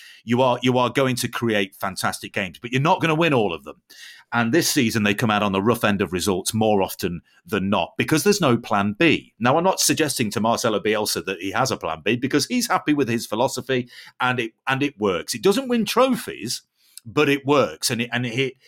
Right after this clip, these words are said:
it, he, it means that he's, he becomes a cult hero at the clubs that he is at. And he tends to avoid,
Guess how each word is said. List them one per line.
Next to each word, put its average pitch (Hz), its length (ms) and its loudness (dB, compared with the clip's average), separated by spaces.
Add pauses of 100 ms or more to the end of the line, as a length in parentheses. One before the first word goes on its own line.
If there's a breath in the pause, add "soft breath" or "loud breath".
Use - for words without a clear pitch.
(140 soft breath)
it, 120 140 -8 (120)
he, 139 320 0
it 127 140 -4
means 160 240 0
that 135 120 0
he's, 135 260 2 (100)
he 151 200 0
becomes 131 360 0
a 101 40 -4
cult 143 360 -4
hero 82 540 0 (340 loud breath)
at 123 220 -2
the 107 80 -12
clubs 107 400 -4
that 110 240 -2
he 113 220 0
is 95 100 -2
at. 107 300 -4
And 104 100 -6
he 101 80 -4
tends 123 360 -4
to 113 120 -4
avoid, 107 480 -2